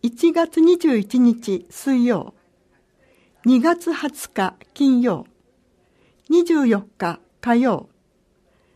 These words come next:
三月十八日水曜。十時から十一時三十分。離乳食後期。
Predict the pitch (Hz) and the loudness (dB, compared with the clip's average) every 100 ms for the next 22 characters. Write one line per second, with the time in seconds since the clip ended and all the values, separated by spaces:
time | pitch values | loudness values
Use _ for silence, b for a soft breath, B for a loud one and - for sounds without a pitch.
0 | _ - - 359 320 254 - 202 269 269 | _ -10 -2 0 0 -2 -4 -6 -2 -2
1 | 247 - 233 220 196 190 170 - - - | -4 -4 0 0 -2 -6 -8 -10 -12 -4
2 | 262 247 196 - _ _ _ _ _ _ | 0 0 -2 -6 _ _ _ _ _ _
3 | - 170 349 339 - 226 160 156 165 - | -14 2 4 4 0 -10 -8 -8 -10 -12
4 | _ _ 302 330 311 330 233 226 240 233 | _ _ 2 2 2 -2 -4 -4 0 0
5 | 233 240 - 151 139 _ _ _ _ _ | 0 -8 -12 -12 -12 _ _ _ _ _
6 | _ _ _ _ _ - 277 294 370 330 | _ _ _ _ _ 2 4 6 4 2
7 | - 202 202 175 156 - - 285 233 - | -2 -6 -4 -8 -8 -8 -2 -2 -2 -8
8 | 147 - | -14 -14